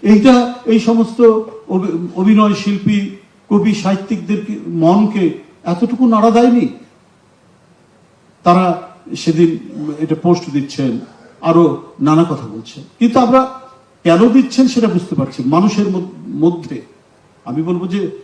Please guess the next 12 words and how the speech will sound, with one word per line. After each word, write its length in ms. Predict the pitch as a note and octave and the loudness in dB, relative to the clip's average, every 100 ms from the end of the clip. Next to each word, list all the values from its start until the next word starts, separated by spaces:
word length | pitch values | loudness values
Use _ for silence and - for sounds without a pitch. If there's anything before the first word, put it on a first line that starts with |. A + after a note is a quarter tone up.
| _ _ - - - - | _ _ -20 -20 -20 -8
জনগণের 540 | C#3 D#3+ G#3 A3 A3 F3 | 2 6 8 10 8 6
মধ্যে 220 | C3 - G#2+ | 4 0 -8
নয়, 160 | - - _ _ _ _ - | -10 -16 _ _ _ _ 2
এই 160 | F3 | 2
সমস্ত 420 | - F#3+ F3+ - F3 F3 - - - | 4 0 0 -2 0 0 -2 -14 -2
তথাকথিত 680 | G3+ G3 A3 A3 F#3+ F#3 F3 D#3 - - _ | 0 4 2 2 -4 -4 -2 -2 -4 -20 _
কবি, 340 | E3+ E3 E3+ D3 | 2 4 2 0
সাহিত্যিক, 600 | - E3 F3 - D#3+ C3+ - | 0 0 0 2 2 2 -4
শিল্পী, 540 | - F#3 F#3+ - D3 C3+ | -4 0 0 2 2 0
অভিনয় 320 | E3 F3+ F#3 E3+ | 2 2 4 2
শিল্পী, 560 | - F3 - D#3+ B2+ - - - - G#2 - _ _ | 0 -8 0 0 0 -6 -20 -20 -16 -16 -16 _ _
তারপরে 560 | D3+ D3+ D#3+ D3+ D3 | -2 0 4 4 2